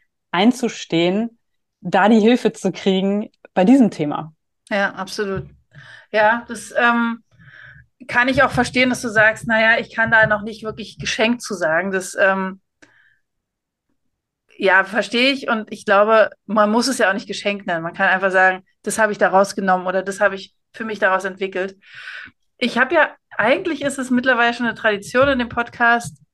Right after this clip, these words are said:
Speaker 2: äh, die Frage zu stellen, „Wie ist deine Beziehung zu dir selbst?“ Die stelle ich
Speaker 1: <laughs>
Speaker 2: gerne ja immer am Anfang. Die habe ich heute, äh, total übersprungen. Ich würde aber gerne, ähm, noch,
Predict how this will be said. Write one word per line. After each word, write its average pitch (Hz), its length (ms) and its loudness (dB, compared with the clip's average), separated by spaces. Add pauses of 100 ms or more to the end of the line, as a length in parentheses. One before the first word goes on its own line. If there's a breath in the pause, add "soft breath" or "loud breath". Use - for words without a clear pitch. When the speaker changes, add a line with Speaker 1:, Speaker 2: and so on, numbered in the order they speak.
(120)
Speaker 2:
äh, 208 560 2
die 208 160 -14
Frage 202 440 0
zu - 140 -14
stellen, 202 380 0
„Wie 208 60 -8
ist 214 100 -12
deine 214 160 0
Beziehung 208 320 -10
zu 226 100 -10
dir 196 140 -2
selbst?“ 202 320 2
Die 202 40 -10
stelle 208 200 -2
ich 233 100 0
Speaker 1:
<laughs> - 0 -
Speaker 2:
gerne 214 240 0
ja 202 60 2
immer 196 120 2
am 190 100 0
Anfang. 220 300 0
Die 214 120 -2
habe 214 120 2
ich - 140 -16 (600 soft breath)
heute, 233 340 2
äh, 220 200 6
total 214 360 0
übersprungen. 214 760 -4 (380 soft breath)
Ich - 140 -12
würde 262 200 2
aber 233 140 2
gerne, 254 600 4 (120)
ähm, 247 560 2 (1120)
noch, 226 380 0